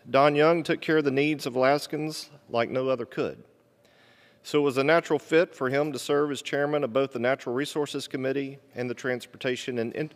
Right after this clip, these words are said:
Infrastructure Committee during his time. His accomplishments for Alaska and throughout the course of his life are well known and numerous. He was certainly a throwback to the old days on Capitol Hill. He fought hard for his constituents,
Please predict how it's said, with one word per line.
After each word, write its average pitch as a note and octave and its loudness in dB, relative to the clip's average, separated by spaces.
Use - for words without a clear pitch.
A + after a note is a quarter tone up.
Infrastructure A#2+ -8
Committee G#2 -4
during A2 -2
his G#2+ -8
time. E2+ -2
His D3 0
accomplishments F3 4
for D#3 6
Alaska D#3+ 6
and D3 0
throughout D3 4
the B2+ -2
course E3+ 2
of C#3+ -2
his C#3 0
life D3 2
are C#3 2
well D3+ 6
known C#3+ 2
and C3+ -2
numerous. C3 0
He - 6
was E3+ 6
certainly F#3+ 6
a D3 8
throwback E3 8
to E3 -4
the D3 6
old D#3+ 8
days D#3+ 8
on C#3+ 2
Capitol C#3 2
Hill. B2+ 2
He C#3+ 4
fought D#3+ 6
hard D#3 10
for D3+ 2
his C#3 0
constituents, - -4